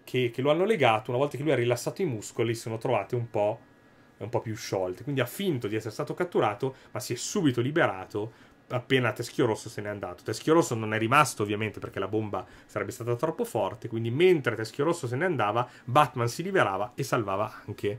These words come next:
Bucky. Metodo un po' astruso, questa cosa di prevedere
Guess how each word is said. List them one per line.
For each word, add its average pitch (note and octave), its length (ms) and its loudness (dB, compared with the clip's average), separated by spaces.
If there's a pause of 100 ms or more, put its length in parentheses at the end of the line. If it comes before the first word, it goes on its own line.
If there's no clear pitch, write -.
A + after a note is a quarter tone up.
(280)
Bucky. F#2+ 520 4 (1120)
Metodo C#3+ 400 4
un C#3 80 4
po' D#3 120 8
astruso, E3+ 680 6
questa B2+ 240 0
cosa C3 200 4
di B2+ 100 2
prevedere C3+ 840 6